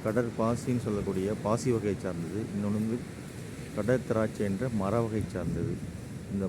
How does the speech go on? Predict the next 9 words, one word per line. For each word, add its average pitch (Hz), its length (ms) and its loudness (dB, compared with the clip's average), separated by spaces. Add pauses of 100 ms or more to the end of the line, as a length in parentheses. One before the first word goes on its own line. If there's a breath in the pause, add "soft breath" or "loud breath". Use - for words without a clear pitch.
பாசி 120 320 0
வகையை 117 320 0
வந்து 104 340 0 (920)
காலர்பா 117 600 0 (340)
லேட்டிஃபோலியா 101 720 0 (260)
அப்படின்னு 101 640 0
அறிவியல் 101 360 2
பெயரில் 90 220 0
அழைக்கிறோம். 87 680 -4